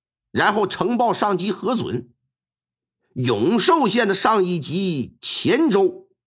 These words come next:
是个直隶州，州衙审核认为没有问题之后，就会呈报到陕西安察使司。此时陕西安察使啊，叫刘赞旭，哪儿的人呢？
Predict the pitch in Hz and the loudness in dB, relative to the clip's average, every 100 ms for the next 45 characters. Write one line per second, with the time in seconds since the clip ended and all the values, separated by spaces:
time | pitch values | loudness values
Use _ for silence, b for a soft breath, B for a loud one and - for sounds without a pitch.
0 | _ _ - 196 147 175 226 196 196 180 | _ _ -4 -2 -2 -2 -2 -2 -2 -2
1 | - _ _ _ _ _ _ _ _ _ | -6 _ _ _ _ _ _ _ _ _
2 | _ - 285 302 285 220 247 190 135 107 | _ -2 0 2 2 4 4 2 -2 -2
3 | 123 214 220 180 208 202 196 139 156 196 | 0 0 2 2 2 2 2 2 0 -2
4 | 139 156 160 180 196 - _ 151 139 127 | -2 -4 -2 -2 -4 -6 _ -6 -4 -4
5 | - 196 202 165 131 90 - - 82 110 | -2 0 0 0 0 -2 -4 -4 -2 0
6 | 120 175 180 - 190 180 147 160 - - | -2 -2 -4 0 0 2 0 0 -2 -10
7 | - 156 - _ _ _ _ _ _ _ | -10 -10 -12 _ _ _ _ _ _ _
8 | _ _ _ _ - 165 190 190 269 247 | _ _ _ _ -6 -2 0 0 0 0
9 | 165 120 - 98 123 165 196 220 - 226 | 0 -2 -2 0 0 0 0 -2 0 2
10 | 233 214 143 202 - 85 - 90 - - | 2 0 0 0 0 -6 -4 -4 -4 -10
11 | - 92 73 76 107 196 214 226 147 123 | -6 -4 -2 -2 -2 -2 0 0 0 -4
12 | - 285 - _ _ _ _ _ - 87 | -6 -12 -16 _ _ _ _ _ -10 -6
13 | - 131 202 123 120 101 | -2 0 2 2 0 -2